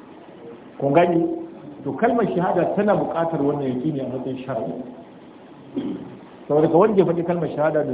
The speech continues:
tare da bi da shakku da inda inda to ba za ta yi tasiri gare shi ba. Hadisi ya tabbata a cikin Sahih Muslim,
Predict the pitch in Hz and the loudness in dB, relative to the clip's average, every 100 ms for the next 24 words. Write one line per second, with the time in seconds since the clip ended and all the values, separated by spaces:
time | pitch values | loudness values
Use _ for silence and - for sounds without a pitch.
0 | 127 139 156 143 131 139 127 151 147 160 | 0 2 2 2 0 0 -2 -2 0 2
1 | 147 123 123 147 156 160 - 131 117 - | 2 0 0 -2 -2 -2 -2 -2 -4 -6
2 | - 123 139 147 127 127 127 131 127 - | -8 -4 -2 -2 -4 -6 -6 -4 -4 -6
3 | - - - 117 113 - - - - - | -10 -12 -6 -2 -2 -2 -6 -8 -8 -10
4 | - - 147 147 143 135 127 113 - - | -14 -16 -16 -16 -14 -14 -16 -18 -20 -20
5 | - - - - - - - - - - | -20 -20 -20 -20 -20 -20 -20 -20 -20 -20
6 | - - - - - - - 190 175 170 | -20 -20 -18 -16 -16 -4 2 2 6 4
7 | 165 139 151 147 - 147 131 131 123 131 | 4 2 2 0 0 -2 -2 0 2 2
8 | 117 123 147 | -2 0 0